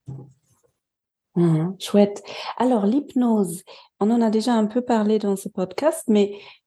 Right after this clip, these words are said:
euh, je voudrais bien que tu dises juste deux, trois mots, parce que là, tu décris vraiment un univers qui fait très, très envie. Il y a beaucoup de personnes à qui ça fait peur. C'est certainement quelque chose que tu expliques souvent,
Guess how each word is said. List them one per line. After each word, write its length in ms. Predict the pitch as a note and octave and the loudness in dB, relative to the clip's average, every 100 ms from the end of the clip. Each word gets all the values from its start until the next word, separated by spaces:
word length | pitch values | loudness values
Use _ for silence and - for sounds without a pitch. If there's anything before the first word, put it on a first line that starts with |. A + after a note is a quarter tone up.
| - | 0
euh, 200 | F#3 F#3+ | 2 2
je 160 | F#3+ | 2
voudrais 480 | G3+ G#3 G#3+ A3 G#3+ | 0 0 0 0 0
bien 280 | G3+ A#3+ D4 | 0 0 2
que 100 | C#4+ | 0
tu 240 | G#3 - | -2 -2
dises 240 | F#3 G#3+ G3+ | 0 0 2
juste 320 | G#3+ A3+ - | 0 -2 -2
deux, 100 | A3 | -2
trois 240 | A3 A3 | 0 0
mots, 180 | G#3 G3+ | 2 2
parce 180 | G3 F3+ | 0 -2
que 80 | F#3 | 0
là, 160 | G3 | 0
tu 160 | G#3 G3 | -2 -2
décris 400 | F#3+ F#3 - G3 | 2 2 2 -2
vraiment 360 | F#3 F#3 G3 G3 | 2 2 2 2
un 140 | F#3 | 2
univers 580 | F3+ F3+ F3 F#3+ G3+ G3 - _ | 2 2 0 2 0 -2 -10 _
qui 120 | F#3 | -2
fait 140 | - | 0
très, 220 | F#3 - G#3 | 0 0 0
très 240 | G#3 F#3+ | 0 2
envie. 400 | F#3 F3+ A#3+ F4+ - - _ - | 2 2 -2 -2 -8 -20 _ -4
Il 20 | |
y 20 | |
a 40 | F3+ | 0
beaucoup 260 | G3+ - | 0 -2
de 60 | A#3 | -4
personnes 440 | A3+ G#3 - A3 G#3+ F#3+ | -4 -4 -2 -2 -4 -8
à 80 | |
qui 140 | F#3+ F#3+ | -6 -2
ça 160 | G3 | 0
fait 160 | F#3 F3+ | 0 -2
peur. 280 | F#3 G#3 A3+ - - | 2 0 0 -10 -18
C'est 240 | - F3 - | -2 -2 2
certainement 480 | F3 E3+ F3 F3 | 0 2 4 4
quelque 240 | E3+ E3 E3+ | 4 2 0
chose 220 | E3+ E3 | -4 -4
que 100 | - | -6
tu 180 | D#3 E3+ | 0 0
expliques 360 | E3 - E3+ | 0 0 -2
souvent, 480 | - - F#3 G#3 C4 | 0 -2 2 2 0